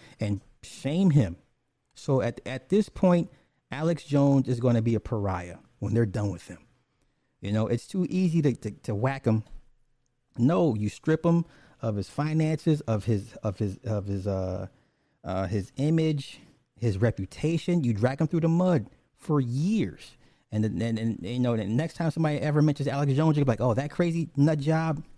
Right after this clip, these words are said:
that guy," right? <laughs> You, you seen what they doing to your, to your boy. Can I, can I speak on it? No? No, I can't? Trump.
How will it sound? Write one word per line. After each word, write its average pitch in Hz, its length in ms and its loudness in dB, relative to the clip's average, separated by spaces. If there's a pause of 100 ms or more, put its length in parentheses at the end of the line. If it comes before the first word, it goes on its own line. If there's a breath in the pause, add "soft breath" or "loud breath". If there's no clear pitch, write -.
that 147 220 -2
guy," 170 360 -2 (640)
right? 170 320 0 (920)
<laughs> - 140 -8
You, 113 240 0 (520 loud breath)
you 101 120 -6
seen 131 320 -2
what 120 120 -4
they 107 100 -2
doing 104 300 0
to 104 100 -6
your, 98 160 -6 (180)
to 104 120 -10
your 98 120 -6
boy. 98 400 -8 (140)
Can 110 140 -4
I, 98 100 -12
can 110 140 -8
I 107 60 -4
speak 131 220 -10
on 127 80 -4
it? 123 60 -4
No? 127 200 -4 (140)
No, 120 180 -8
I 110 60 -10
can't? 120 260 -10 (840)
Trump. 101 200 -8